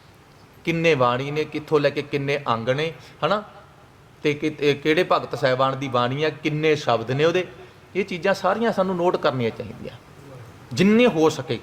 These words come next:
ਇਹ ਨਾ ਕਿਉਂ ਕਰੇ ਹੁਣ ਤਾਂ ਇੰਨੀ ਉਮਰ ਹੋ ਗਈ, ਇੰਨੀ ਉਮਰ ਦੀ ਗੱਲ ਨਹੀਂ ਹੈ ਭਾਈ, ਉਮਰਾਂ ਦੀ ਗੱਲ ਨਹੀਂ ਇੱਥੇ ਹੈ, ਉਹ ਤਾਂ ਆਪਾਂ ਬਹੁਤ ਵਿਚਾਰ ਕਰ ਚੁੱਕੇ ਹਾਂ। ਇਹ ਤਾਂ ਸਤਿਗੁਰਾਂ ਨੇ ਜਿੰਨਾ ਚੱਕਰ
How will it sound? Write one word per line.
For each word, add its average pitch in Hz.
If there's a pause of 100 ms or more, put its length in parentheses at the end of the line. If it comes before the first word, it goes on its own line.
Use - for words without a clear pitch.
(560)
ਇਹ 240
ਨਾ 262
ਕਿਉਂ 240
ਕਰੇ 247
ਹੁਣ 220
ਤਾਂ 233
ਇੰਨੀ 226
ਉਮਰ 220
ਹੋ 180
ਗਈ, 170
ਇੰਨੀ 208
ਉਮਰ 214
ਦੀ 185
ਗੱਲ 185
ਨਹੀਂ 175
ਹੈ 151
ਭਾਈ, 131 (640)
ਉਮਰਾਂ 190
ਦੀ 185
ਗੱਲ 160
ਨਹੀਂ 165
ਇੱਥੇ 131
ਹੈ, 87 (800)
ਉਹ 165
ਤਾਂ 185
ਆਪਾਂ 185
ਬਹੁਤ 175
ਵਿਚਾਰ 147
ਕਰ 123
ਚੁੱਕੇ 117
ਹਾਂ। 95 (760)
ਇਹ 165
ਤਾਂ 208
ਸਤਿਗੁਰਾਂ 180
ਨੇ 202
ਜਿੰਨਾ 160
ਚੱਕਰ 202